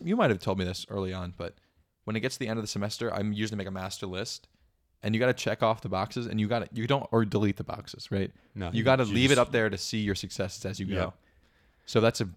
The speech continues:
Speaker 1: that's a nice tip I had, 'cause usually if you put it out on, like, a computer, you just delete when,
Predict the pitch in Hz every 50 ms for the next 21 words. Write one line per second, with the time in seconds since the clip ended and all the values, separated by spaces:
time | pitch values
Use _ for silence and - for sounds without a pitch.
0 | - _ - - 120 - 120 107 107 104 98 - - 113 98 92 92 101 90 90
1 | - - 117 120 135 135 127 139 127 120 113 - - 107 92 - - 120 104 78
2 | 95 98 92 - 95 90 87 - _ - 104 87 104 107 101 104 101 98 104 101
3 | 98 - - 98 95 107 110 - 104 95 90